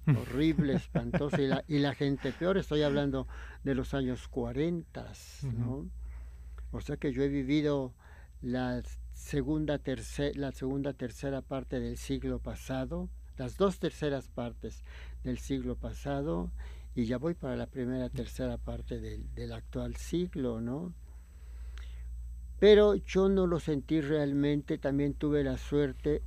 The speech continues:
Speaker 2: que en la escuela tengo amigas que han sufrido, amigas trans, que han sufrido mucho desde la primaria, de golpes, de insultos, en su casa y en la escuela.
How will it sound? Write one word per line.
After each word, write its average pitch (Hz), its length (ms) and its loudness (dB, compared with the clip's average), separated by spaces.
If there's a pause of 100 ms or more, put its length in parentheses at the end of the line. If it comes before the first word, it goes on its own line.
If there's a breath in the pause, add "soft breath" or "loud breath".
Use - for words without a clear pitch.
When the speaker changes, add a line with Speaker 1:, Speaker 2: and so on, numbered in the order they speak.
Speaker 2:
que 127 100 -2
en 123 100 2
la 120 80 0
escuela 151 720 2 (640 loud breath)
tengo 139 280 2
amigas 147 760 4 (580)
que 139 120 0
han 135 140 0
sufrido, 127 600 -2
amigas 139 480 0
trans, 143 520 0 (360 loud breath)
que 139 100 0
han 135 100 4
sufrido 131 480 0
mucho 127 440 0
desde 117 300 0
la 117 120 -2
primaria, 139 840 0
de 139 420 -8
golpes, 135 680 0
de 127 80 -4
insultos, 135 1040 -2 (340 loud breath)
en 123 140 -4
su - 260 -4
casa 147 500 0
y 143 140 0
en 120 140 -2
la 117 80 -2
escuela. 135 640 0